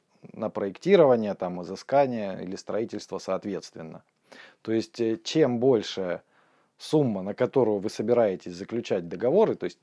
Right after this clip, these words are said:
имеется в виду максимальная сумма договора, тем больше будет этот первоначальный взнос. Но первый, э, первый взнос для проектировщиков это пятьдесят тысяч, э, на, на текущий момент, это у нас что сейчас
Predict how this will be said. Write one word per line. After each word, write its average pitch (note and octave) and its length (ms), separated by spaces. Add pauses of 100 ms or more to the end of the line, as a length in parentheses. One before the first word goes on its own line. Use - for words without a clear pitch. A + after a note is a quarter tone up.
(160)
имеется A#2 340
в A2 40
виду A#2+ 140
максимальная A2 680
сумма E2+ 360
договора, F2 540 (600)
тем F#3 300
больше D3+ 340
будет C3+ 380
этот A2+ 220
первоначальный B2+ 680
взнос. A2 520 (560)
Но C#3+ 760
первый, B2+ 640
э, G#2 460 (560)
первый C3 340
взнос A2+ 440
для A2 180
проектировщиков G#2+ 840
это G2+ 160
пятьдесят A#2 480
тысяч, - 480 (840)
э, F#2+ 440 (400)
на, G#2+ 140
на G#2 360
текущий G2+ 480
момент, E2 480
это - 180
у F2+ 60
нас E2 180
что - 240
сейчас - 400